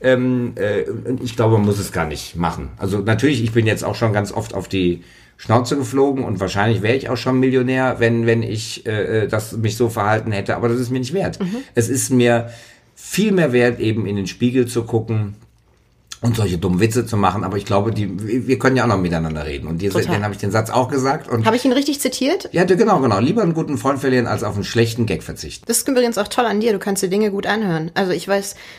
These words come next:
Speaker 2: ähm, dass ich, äh, gerne mal dazu neige, sehr ehrlich, also auch nicht in der Form, äh, in der es irgendwie verletzend oder doof sein soll, aber du das immer gerne annimmst und wir immer gern einen Spaß darüber machen können. Ähm, und das ist total die große Qualität, finde ich. Also,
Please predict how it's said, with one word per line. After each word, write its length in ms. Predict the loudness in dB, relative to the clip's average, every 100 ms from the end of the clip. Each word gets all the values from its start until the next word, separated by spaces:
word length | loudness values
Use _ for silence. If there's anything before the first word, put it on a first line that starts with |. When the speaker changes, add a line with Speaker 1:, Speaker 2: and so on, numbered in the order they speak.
| -4
Speaker 2:
ähm, 340 | 0 0 0
dass 200 | -2 -4
ich, 300 | -4 -6 -10
äh, 120 | -12 -12 -14 -18 -20 -20 _ -2
gerne 260 | 0 2
mal 140 | 2 2
dazu 240 | 0 -2
neige, 320 | -2 -2 -2
sehr 200 | 0 2
ehrlich, 300 | 2 0 -2 -8 -4
also 240 | -2 0
auch 180 | 2 4
nicht 160 | 2
in 100 | 2
der 140 | 2 0
Form, 400 | -2 0 2 2
äh, 160 | -2 -4
in 200 | -2 0
der 140 | 0
es 100 | -2
irgendwie 300 | -2 -2 -2
verletzend 420 | -4 -4 -2 -4
oder 140 | -2 -2
doof 160 | -2
sein 220 | -2 -2 0
soll, 140 | 0
aber 140 | 0
du 80 | -2
das 160 | -2 -2
immer 180 | -2 0
gerne 220 | -2 -2
annimmst 460 | 0 0 -2 -4
und 160 | -4 -4
wir 80 | -2
immer 300 | 0 0 -2 -8 -20 -20 _ 2
gern 180 | 2 4
einen 180 | 0 0
Spaß 300 | 2 2 2
darüber 280 | 0 2 4
machen 320 | 2 2 -2
können. 380 | 0 2 2 2
Ähm, 300 | 2 2 2
und 160 | 0
das 80 | -2
ist 120 | -4
total 260 | -4 0 2
die 60 | 2
große 220 | -2 -2
Qualität, 420 | -2 0 0 -2
finde 240 | -2 -6 -6
ich. 140 | -6
Also, 280 | -6 -4